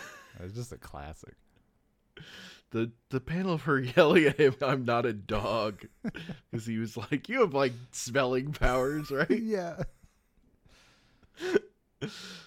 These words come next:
Speaker 2: Uh.
Speaker 1: Man. I have,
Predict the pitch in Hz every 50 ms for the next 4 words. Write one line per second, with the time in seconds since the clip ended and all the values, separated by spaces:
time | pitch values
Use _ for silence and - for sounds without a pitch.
0 | _ _ _ _ - - 90 95 95 92 90 92 92 92 98 101 98 95 98 101
1 | 101 101 98 - - _ _ _ _ _ _ _ _ _ _ _ _ _ _ _
2 | _ _ _ _ _ _ _ _ _ _ _ _ _ _ _ _ _ _ _ _
3 | _ _ _ _ _ _ _ _ _ _ _ _ _ _ _ _ _ _ _ _
4 | _ _ _ _ _ _ _ _ _ _ _ _ _ _ _ _ _ _ _ _
5 | _ _ _ _ _ _ - - - - - 76 78 - - - - - _ _
6 | _ _ _ - - _ _ _ _ _ _ _ _ _ _ _ _ _ _ _
7 | _ _ _ _ - - - 113 147 233 302 269 190